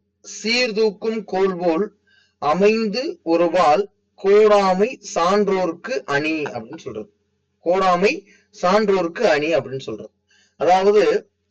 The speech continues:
தான் சமமாக இருந்து தன்னிடம் வைக்கப்படும் பொருள்களின் எடையை துலாக்கோல், நம்ம பார்ப்போம்ல நிறைய திராசு, இந்த மீன் மார்க்கெட், அந்த காய்கறி மார்க்கெட்ல திராசு இருக்குல்ல, அதான். சரிங்களா?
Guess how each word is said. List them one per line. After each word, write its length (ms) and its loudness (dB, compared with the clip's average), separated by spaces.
தான் 540 0
சமமாக 840 2
இருந்து 560 2
தன்னிடம் 460 2
வைக்கப்படும் 600 2
பொருள்களின் 460 4
எடையை 540 2
துலாக்கோல், 760 4
நம்ம 200 2
பார்ப்போம்ல 560 -2
நிறைய 340 4
திராசு, 640 -2
இந்த 180 -10
மீன் 280 -6
மார்க்கெட், 380 -4
அந்த 320 -2
காய்கறி 380 -2
மார்க்கெட்ல 500 -4
திராசு 400 -4
இருக்குல்ல, 280 -2
அதான். 260 -2
சரிங்களா? 340 -4